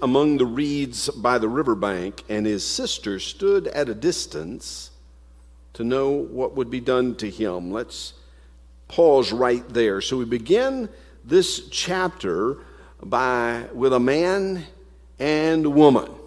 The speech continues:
They are, we are not told their names at this point. Now, in chapter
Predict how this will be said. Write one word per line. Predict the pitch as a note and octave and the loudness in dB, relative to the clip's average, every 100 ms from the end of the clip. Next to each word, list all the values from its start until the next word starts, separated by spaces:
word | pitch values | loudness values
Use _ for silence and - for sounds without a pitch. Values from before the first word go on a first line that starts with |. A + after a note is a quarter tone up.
| - - - - | -20 -20 -20 -8
They | A2 | 0
are, | A#2 A2+ | 0 0
we | A2+ A#2 B2+ | -2 -2 2
are | A#2+ | 2
not | A#2+ C3+ E3 E3+ | 4 6 4 0
told | - - A3+ B3 G3+ | -8 2 4 4 2
their | G#3+ | 2
names | G#3 G3+ E3+ B2 C#3 B2 | 4 4 6 4 0 2
at | C#3 - | 0 2
this | A#2 - | -2 -2
point. | - F#3 G#2+ | -2 -2 0
Now, | A2+ | 0
in | A2+ | -2
chapter | - D#3 C#3 - B2 | -2 -2 -2 -2 -2